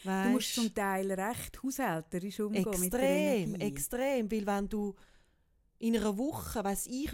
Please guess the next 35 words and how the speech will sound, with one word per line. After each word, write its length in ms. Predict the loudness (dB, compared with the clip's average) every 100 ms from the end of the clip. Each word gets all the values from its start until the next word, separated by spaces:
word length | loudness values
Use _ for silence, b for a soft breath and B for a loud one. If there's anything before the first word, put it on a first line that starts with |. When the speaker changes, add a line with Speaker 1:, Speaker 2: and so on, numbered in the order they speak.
| -6
Speaker 2:
wie 120 | -8
viele 320 | -6 -6 -4
Ungerechtigkeiten 960 | -4 -4 -4 -4 -4 -10 -8 -8 -8 -10
begegnest 640 | -8 -6 -6 -6 -8 -6
Speaker 1:
Ja. 60 | -6
Speaker 2:
und, 280 | -6 -8 -10
äh, 80 | -12
so 460 | -8 -6 -4 -4 -8 b b b b b b b b 0
Baustellen, 680 | 6 6 6 2 2 2 4
die 60 | 2
offen 400 | 2 0 -6 -6
sind 460 | -4 -4 -4 -4
und, 260 | -6 -6 -6
und 180 | -6 -2
Sachen, 440 | 0 0 -2 -6 -6
die 60 |
schwierig 400 | -6 -6 -6 -8
sind 320 | -8 -6 -6
und 180 | -8 -10
Zukunftsängste 1160 | -4 -4 -4 -4 -6 -8 -8 -4 -4 -6 -8 -8
und 180 | -8 -6
so 140 | -8
weiter, 480 | -6 -8 -10 -8 -8
oder, 240 | -6 -8 -6
wo 60 | -2
alles 360 | -2 -4 -8
da 300 | -6 -4 -2
ist, 220 | -4 -6 B B B B B
dann 120 | -2 0
musst 160 | 0
du 40 | -2
irgendwo 280 | -2 -2
schauen, 200 | -2 -2 -4
hey, 180 | -6
wo, 120 | -6